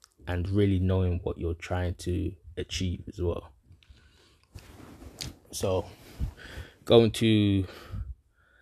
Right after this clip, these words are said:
the self-evaluation, I think it's,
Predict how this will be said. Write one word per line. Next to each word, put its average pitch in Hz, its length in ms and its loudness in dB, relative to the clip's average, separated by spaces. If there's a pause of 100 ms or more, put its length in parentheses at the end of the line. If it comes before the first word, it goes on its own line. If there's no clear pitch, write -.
(320)
the 90 80 -2
self-evaluation, 90 1300 2
I - 100 -18
think - 300 -4
it's, - 680 -8